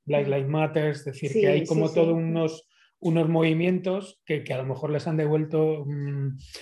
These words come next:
Speaker 2: Mm.
Speaker 1: como cierta idea de buscar, eh, una fe política nueva, ¿no? Ahí,
Speaker 2: Claro.
Speaker 1: entonces,
Speaker 2: Sí, sí,
Speaker 1: yo
Speaker 2: sí,
Speaker 1: creo que
Speaker 2: puede
Speaker 1: hay un
Speaker 2: ser.
Speaker 1: choque un
Speaker 2: Mm.
Speaker 1: poco, o sea, realmente el, el libro sorprende, ¿no? Sorprende porque hay un cierto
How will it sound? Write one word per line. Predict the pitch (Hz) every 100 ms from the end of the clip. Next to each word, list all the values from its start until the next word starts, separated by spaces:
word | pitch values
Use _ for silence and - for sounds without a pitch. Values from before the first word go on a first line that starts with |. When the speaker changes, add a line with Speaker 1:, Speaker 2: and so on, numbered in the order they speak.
| - 196
Speaker 2:
Mm. |
Speaker 1:
como | 170 143
cierta | - 156 156 156
idea | 160
de | 165
buscar, | 156 - 156 165
eh, | 151 139 139
una | 147 147
fe | - 170 165
política | 143 160 165 156 151
nueva, | 143 190 180 135
¿no? | 170 190
Ahí, | - 170
Speaker 2:
Claro. | 170
Speaker 1:
entonces, | 160 165 160 -
Speaker 2:
Sí, | - 202
sí, | - 190
Speaker 1:
yo | 156 160
Speaker 2:
sí, |
Speaker 1:
creo | 170
que | 170
Speaker 2:
puede | 170 170
Speaker 1:
hay |
un | 170
Speaker 2:
ser. | 165
Speaker 1:
choque | 170 170 180
un |
Speaker 2:
Mm. | 165
Speaker 1:
poco, | 151 180 175 160 151 143 139 135
o | 135 _ _
sea, | -
realmente | 147 147 156 165 165
el, | 165 180
el | 156 156
libro | 160 175
sorprende, | 180 160 123 156 147 131 131
¿no? | 170 185
Sorprende | 143 135 151
porque | 160 147
hay | 151
un | 151
cierto | 160 156 151 151